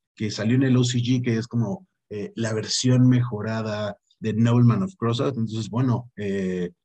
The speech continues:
al parecer viene en la lata. Vamos a, vamos a ver, Magician, ah, ok, esto es el support de Dark Magician, y parece ser que eso es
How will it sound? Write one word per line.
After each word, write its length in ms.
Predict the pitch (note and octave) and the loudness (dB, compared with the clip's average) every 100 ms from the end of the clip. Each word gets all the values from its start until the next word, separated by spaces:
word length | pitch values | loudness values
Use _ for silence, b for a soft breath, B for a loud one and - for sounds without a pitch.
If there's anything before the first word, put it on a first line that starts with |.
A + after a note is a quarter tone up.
| _ _ | _ _
al 140 | - G#2+ | -8 -6
parecer 480 | G#2 G#2 - B2+ C3 | -4 -4 -2 0 0
viene 300 | C#3 C#3 C3 | 0 2 2
en 140 | B2+ | 2
la 120 | A2+ | 2
lata. 500 | C#3 F#3 - B2+ - _ _ _ - | 0 -4 -4 -6 -6 _ _ _ -6
Vamos 280 | A2+ B2 A#2+ | 0 2 0
a, 120 | - | -4
vamos 340 | G#2+ A2 A#2+ | -6 -4 -4
a 80 | A#2+ | -4
ver, 220 | G#2 A#2+ | 0 4
Magician, 680 | A#2+ G2+ G#2+ - A2+ A2 A2 B2 | 4 2 -2 -6 -4 -2 -4 -2
ah, 140 | B2 | -2
ok, 100 | A#2+ | 0
esto 220 | G#2+ - | -4 -6
es 80 | - | -10
el 100 | G2 | -8
support 340 | - - G2 - | -8 -8 -10 -6
de 220 | F#2+ F2+ | -6 -4
Dark 240 | F3+ F3+ | -6 -6
Magician, 760 | F3 F#2 C#3 C#3 D#3 D#3 F3 E3+ _ _ _ _ - | -8 -4 -4 -4 -6 0 0 0 _ _ _ _ -12
y 1400 | B2 C3 C#3 C#3 C#3 C#3+ C#3 C#3 C#3 C#3 C#3+ C#3+ D3 D3 C3 - _ _ _ _ _ _ _ _ _ _ _ - | -4 -2 0 0 -2 -2 -2 -4 -4 -2 -2 -2 -2 -4 -8 -16 _ _ _ _ _ _ _ _ _ _ _ -8
parece 760 | G2+ G#2 A2 C3+ C3 - D#3 | -4 -2 0 0 -2 -4 -6
ser 500 | - - C#3 D3+ D3 - | -6 -4 0 0 -2 -2
que 260 | B2 B2 | 2 2
eso 300 | C3 C3+ C#3 | 2 -2 -2
es 360 | C3 B2 - | -2 -4 -10